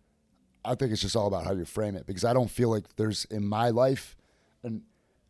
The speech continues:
and I'll tell you what, as a small business owner who, like, is not sure what tomorrow will bring from the government,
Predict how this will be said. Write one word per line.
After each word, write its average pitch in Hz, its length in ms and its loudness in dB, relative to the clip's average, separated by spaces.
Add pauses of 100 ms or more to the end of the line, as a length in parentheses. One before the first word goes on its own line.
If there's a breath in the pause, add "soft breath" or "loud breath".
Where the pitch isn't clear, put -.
(140)
and 127 100 4
I'll 139 80 6
tell 143 140 4
you 123 80 6
what, 110 200 4
as 92 140 -4
a 98 80 -4
small 127 320 0
business 107 360 0
owner 139 320 0 (440)
who, 107 160 -6
like, 95 340 -6 (160)
is 95 380 -10 (500)
not 107 300 0
sure 113 320 2
what 104 260 0
tomorrow 104 400 4
will 92 160 2
bring 95 340 -2
from - 180 -8
the 92 60 -4
government, 113 440 0